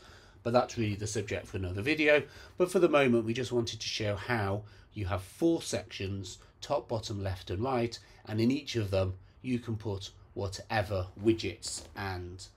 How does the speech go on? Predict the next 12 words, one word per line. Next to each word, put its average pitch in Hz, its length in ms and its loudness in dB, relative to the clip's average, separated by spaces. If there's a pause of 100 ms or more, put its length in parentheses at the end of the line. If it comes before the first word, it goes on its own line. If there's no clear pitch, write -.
(280)
um, 95 520 -6 (500)
buttons 95 480 -2
and 90 120 -4
items 90 440 -6
you 95 100 -4
want, 123 380 -2
including, 98 500 -4
of 85 120 -8
course, 82 460 -8
custom, 82 500 -8 (360)
um, 90 400 -10 (300)
buttons 87 520 -8